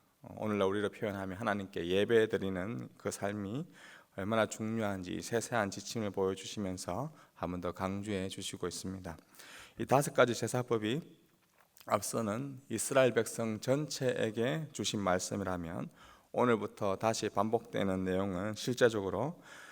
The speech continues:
이 성막에서, 성전에서 제사를 드리는 그 제사장들에게,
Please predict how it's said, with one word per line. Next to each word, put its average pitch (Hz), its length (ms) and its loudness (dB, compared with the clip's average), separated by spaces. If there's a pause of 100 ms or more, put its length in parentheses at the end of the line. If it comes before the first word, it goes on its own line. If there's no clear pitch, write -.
(220)
이 98 80 -4
성막에서, 127 760 2
성전에서 120 880 -2
제사를 107 720 2
드리는 98 580 -4
그 98 240 -2
제사장들에게, 113 1000 0